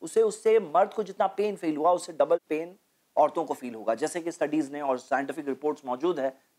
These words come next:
जो ये साबित करती हैं। वो तो difference है ही, लेकिन इसके अलावा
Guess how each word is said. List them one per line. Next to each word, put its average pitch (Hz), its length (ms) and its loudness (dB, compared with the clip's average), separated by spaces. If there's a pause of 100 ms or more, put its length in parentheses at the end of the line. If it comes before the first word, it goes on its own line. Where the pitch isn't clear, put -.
जो 247 60 0
ये 254 100 2
साबित 123 320 -2
करती - 260 -20
हैं। 113 60 -18
वो 170 140 0
तो 269 100 4
difference 226 400 -2
है 131 100 2
ही, 101 60 -14 (840)
लेकिन 262 300 0
इसके 285 200 0
अलावा 175 420 2